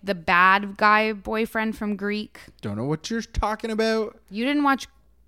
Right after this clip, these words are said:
Speaker 1: Greek?
Speaker 2: I never watched Greek. You know this about me.
Speaker 1: I don't know why you don't watch Greek, 'cause it's totally up your alley.
Speaker 2: I don't know. I just never watched it.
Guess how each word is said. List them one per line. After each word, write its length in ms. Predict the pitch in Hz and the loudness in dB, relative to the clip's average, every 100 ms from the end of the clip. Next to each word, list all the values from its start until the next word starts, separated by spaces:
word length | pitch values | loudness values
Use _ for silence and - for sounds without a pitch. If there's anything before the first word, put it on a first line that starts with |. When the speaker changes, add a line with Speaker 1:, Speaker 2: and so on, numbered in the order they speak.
| _ - | _ -6
Speaker 1:
Greek? 400 | 196 226 330 - | -2 -2 -4 -12
Speaker 2:
I 100 | 143 165 | -12 -8
never 380 | 185 214 240 | -4 -4 -4
watched 480 | 233 233 233 233 - | -4 -4 -6 -10 -18
Greek. 400 | - 120 110 - | -10 -8 -10 -12
You 140 | 160 208 | -10 -4
know 320 | 208 214 196 | 0 2 2
this 300 | 127 117 - | 0 -6 -6
about 360 | 110 113 98 87 | -8 -6 -8 -10
me. 220 | 101 120 _ _ _ _ | -14 -16 _ _ _ _
Speaker 1:
I 100 | 214 | -4
don't 160 | 277 453 | -2 0
know 160 | 494 269 | 0 4
why 460 | 269 311 320 - | 4 6 4 -2
you 220 | 226 233 254 | -6 -2 2
don't 240 | 285 262 | 2 4
watch 240 | 254 247 | 0 -2
Greek, 200 | - 262 | -4 -6
'cause 140 | - 226 | -4 -4
it's 180 | 202 - | -4 -4
totally 520 | 247 269 269 262 247 | -4 -2 -2 -4 -6
up 100 | 233 | -6
your 160 | 233 214 - | -6 -6 -2
alley. 640 | 185 262 339 156 110 80 139 | 0 0 0 -4 -8 -14 -10
Speaker 2:
I 140 | 170 139 | -8 -6
don't 400 | 104 95 92 95 | -8 -10 -12 -6
know. 640 | 120 139 147 156 156 156 | 0 4 4 4 2 -2
I 140 | 175 226 | -4 -4
just 260 | 220 214 | -4 -6
never 220 | 240 240 | -4 -2
watched 400 | 247 269 269 - | 0 0 -2 -4
it. 260 | 160 123 - | -2 -2 -4